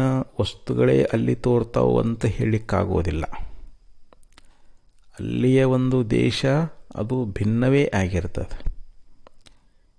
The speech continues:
ಅಲ್ಲಿ ನಾವು ಅನೇಕ ಪ್ರದೇಶಗಳನ್ನು ನೋಡ್ತಾ ಇದ್ದೇವೆ. ಅಲ್ಲಿ ಬೆಟ್ಟಗಳು, ಆ, ನದಿಗ-, ನದಿಗಳು, ಸರೋವರಗಳು, ಸಮುದ್ರ,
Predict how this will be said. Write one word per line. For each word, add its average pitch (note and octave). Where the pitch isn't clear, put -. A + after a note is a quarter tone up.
ಅಲ್ಲಿ C3+
ನಾವು A#2+
ಅನೇಕ A#2+
ಪ್ರದೇಶಗಳನ್ನು A2+
ನೋಡ್ತಾ G#2+
ಇದ್ದೇವೆ. F#2
ಅಲ್ಲಿ G2
ಬೆಟ್ಟಗಳು, F#2+
ಆ, F#2+
ನದಿಗ-, G2
ನದಿಗಳು, F#2+
ಸರೋವರಗಳು, F#2+
ಸಮುದ್ರ, G2